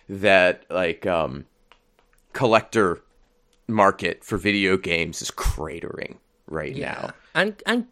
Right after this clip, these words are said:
Speaker 2: good, honestly, 'cause I
Speaker 1: Yes.
Speaker 2: remember when the older a game and system was, the cheaper it was. Like, that's, that was the rule. But because we all have become, like, like, as a generation,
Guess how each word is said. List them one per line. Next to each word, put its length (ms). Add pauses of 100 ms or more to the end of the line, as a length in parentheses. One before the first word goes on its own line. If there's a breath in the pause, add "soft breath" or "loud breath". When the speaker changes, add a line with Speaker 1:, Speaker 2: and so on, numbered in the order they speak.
Speaker 2:
good, 320
honestly, 560
'cause 240
I 120
Speaker 1:
Yes. 200
Speaker 2:
remember 420
when 500 (1300 loud breath)
the 160
older 460
a 40
game 440
and 220
system 720
was, 300
the 100
cheaper 580
it 160
was. 460
Like, 220
that's, 420 (320)
that 240
was 180
the 120
rule. 640 (380 loud breath)
But 260 (160)
because 920
we 400
all 200
have 180
become, 720
like, 280
like, 160
as 140
a 60
generation, 840